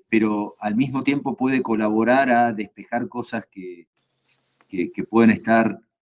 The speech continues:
entorpeciendo, o en realidad quizás lo está haciendo y no debería. Esa es la parte que, que me, que me lleva al rol de un jardinero, ¿no?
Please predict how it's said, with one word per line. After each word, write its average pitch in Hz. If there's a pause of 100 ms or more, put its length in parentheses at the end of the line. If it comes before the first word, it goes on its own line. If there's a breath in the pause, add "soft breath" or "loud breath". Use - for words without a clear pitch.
(120)
entorpeciendo, 135
o 117
en 113
realidad 127
quizás 127
lo 127
está 123
haciendo 151 (220)
y 101
no 120
debería. 110 (180)
Esa 120
es 110
la 101
parte 101
que, 87
que -
me, 82 (100)
que 90
me 90
lleva 107
al 92
rol 107
de 104
un 101
jardinero, 92
¿no? 123